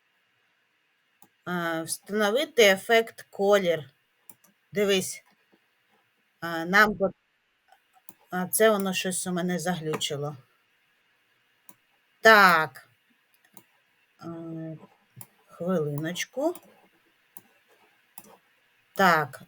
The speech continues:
змінити ефект колір. Так. Ем,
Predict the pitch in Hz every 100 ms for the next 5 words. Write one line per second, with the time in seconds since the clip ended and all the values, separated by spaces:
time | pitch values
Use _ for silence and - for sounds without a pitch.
0 | _ - 165 208 208 214 269 254 185 -
1 | 180 175 208 208 - - _ - 147 143
2 | 139 160 208 - _ _ _ _ - _
3 | _ _ _ - _ _ _ _ _ _
4 | - 220 226 285 - _ _ _ _ _
5 | _ _ _ 196 190 185 180 175 175